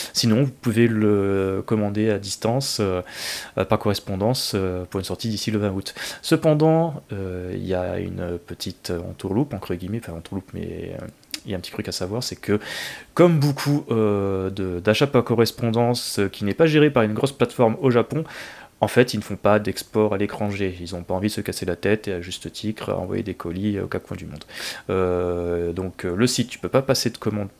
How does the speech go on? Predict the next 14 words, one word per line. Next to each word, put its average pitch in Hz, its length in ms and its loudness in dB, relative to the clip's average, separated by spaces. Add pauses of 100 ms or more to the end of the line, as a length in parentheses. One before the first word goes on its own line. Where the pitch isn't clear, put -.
par - 120 -6
toi-même, 101 320 -2
il 117 60 -2
va 92 140 -6
sans 98 100 -10
doute 104 160 -8
passer 101 320 -4
par, 90 400 -4
euh, 90 40 -6 (1080)
euh, 92 300 4
des 95 380 4
services 101 220 0
de - 60 -2
proxy - 480 -2